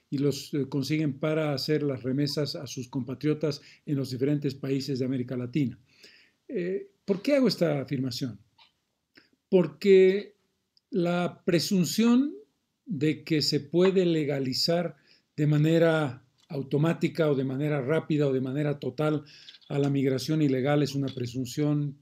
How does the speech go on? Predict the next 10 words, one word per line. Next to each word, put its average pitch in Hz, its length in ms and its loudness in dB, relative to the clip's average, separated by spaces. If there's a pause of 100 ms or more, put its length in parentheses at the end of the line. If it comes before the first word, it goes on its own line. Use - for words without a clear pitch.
creo 139 280 0
yo, 135 200 0
poco 147 240 -2
realista, 120 640 -6 (400)
como 147 280 2
suponer 151 600 0
que 147 120 0
vamos 151 280 0
a 143 120 -4
poder 147 460 0